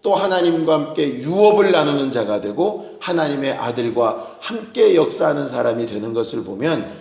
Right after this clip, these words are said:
이 말씀이 과거에 그냥 격언이 아니라 정말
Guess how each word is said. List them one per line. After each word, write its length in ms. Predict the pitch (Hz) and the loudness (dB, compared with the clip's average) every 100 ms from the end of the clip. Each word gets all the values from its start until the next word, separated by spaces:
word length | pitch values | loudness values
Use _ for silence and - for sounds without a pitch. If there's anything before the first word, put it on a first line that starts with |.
| - | -14
이 200 | - 175 | -6 -4
말씀이 960 | 220 135 120 - 123 156 226 - - - | -2 -2 0 -2 0 0 -2 -6 -14 -14
과거에 500 | - 135 131 147 143 | -4 -2 2 2 2
그냥 420 | 143 135 127 113 | 0 -2 -2 -4
격언이 480 | - 120 117 135 127 | -6 -6 -2 -2 -2
아니라 440 | 110 104 135 175 - - - - _ _ _ - | -4 -2 -2 -2 -6 -14 -20 -20 _ _ _ -16
정말 300 | 196 196 | -14 -14